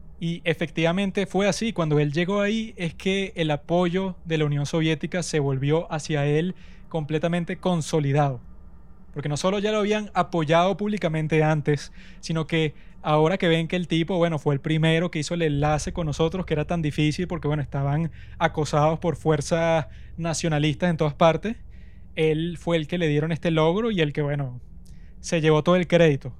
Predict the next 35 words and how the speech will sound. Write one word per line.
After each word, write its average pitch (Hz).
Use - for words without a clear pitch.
cuando 143
le 139
causó 135
esas 143
pérdidas 175
masivas, 170
no 170
solo 262
a 180
su 156
partido 156
y 135
al 135
ejército, 143
sino 135
que 135
nunca 156
se 202
le 185
pasó 156
por 185
la 196
cabeza 156
que 165
esas 185
personas 160
que 185
se 160
iban 151
a 185
morir 151
en 180
todos 175
esos 160
viajes 160